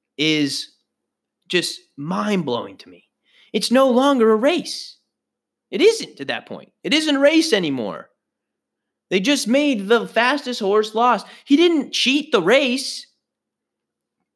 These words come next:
Okay, he didn't get tested for drugs. He wasn't faster than any of the horses in that kind of an illegal, like, an illegal benefit for him. He wasn't on drugs. The horse wasn't on drugs. That's cheating.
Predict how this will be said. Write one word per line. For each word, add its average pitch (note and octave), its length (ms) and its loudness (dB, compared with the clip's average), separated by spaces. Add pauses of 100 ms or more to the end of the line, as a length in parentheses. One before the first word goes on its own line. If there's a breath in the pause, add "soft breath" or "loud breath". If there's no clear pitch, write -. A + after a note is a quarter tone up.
(220)
Okay, A3+ 320 2
he G3 200 -6
didn't F#3+ 300 -2
get C#4+ 160 -2
tested G#3 340 -4
for B2+ 80 -6
drugs. G#2 340 -4
He D3+ 60 -6
wasn't A3+ 280 0
faster D#3+ 380 -4
than C#3 120 0
any C#3 160 2
of C3+ 80 0
the A#2+ 120 0
horses B2 340 -4
in G#2+ 240 -4
that B2 220 -2
kind C3 160 -4
of A#2+ 160 -6 (140)
an A#2+ 140 -6
illegal, D3+ 640 0 (800)
like, A2+ 260 -6 (580)
an D3 100 -2
illegal A3 680 2 (200)
benefit - 680 -8 (320)
for A#2+ 140 -6
him. A2 280 -12 (200)
He D3 120 -16
wasn't A#3+ 300 0
on F#3 220 0
drugs. - 360 -8
The A#2+ 60 -16
horse A#3+ 220 4
wasn't G3+ 240 0
on F3 140 0
drugs. C3 280 -6
That's E3 200 -4
cheating. - 340 -12